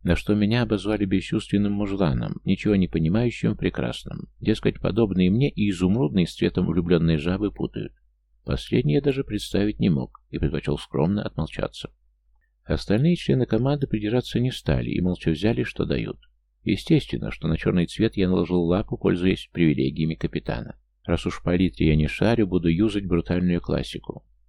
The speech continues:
Клер достался синий, но она тут же поменялась с Серёгой, ухватившим поначалу красный маркер, но так как стремление к эпатажу у него отсутствовало, безропотно согласился отдать его девушке. А Рива удачно урвал белый и делиться им ни с кем не собирался.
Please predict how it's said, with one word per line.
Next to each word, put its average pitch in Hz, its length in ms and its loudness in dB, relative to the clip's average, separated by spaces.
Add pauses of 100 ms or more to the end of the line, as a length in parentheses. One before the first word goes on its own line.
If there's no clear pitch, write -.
Клер 107 280 2
достался 101 520 0
синий, - 640 -8
но - 120 0
она 117 160 0
тут 123 180 -2
же 104 120 -4
поменялась 101 480 0
с - 40 -12
Серёгой, 104 420 4
ухватившим 95 580 0
поначалу 87 460 0
красный 92 420 -2
маркер, 110 560 -2
но 95 120 -2
так 110 180 -2
как - 160 -14
стремление 101 420 -2
к - 100 -8
эпатажу 85 480 0
у - 20 2
него 76 160 2
отсутствовало, - 680 -4
безропотно 87 600 -2
согласился 90 600 -4
отдать 71 280 -4
его 73 160 0
девушке. - 540 -10 (720)
А 76 160 2
Рива 165 300 4
удачно 120 520 0
урвал 113 260 2
белый 90 380 4
и - 160 -4
делиться 80 380 0
им 113 160 0
ни 107 80 2
с - 120 -4
кем 90 180 0
не 90 80 -2
собирался. 60 600 -6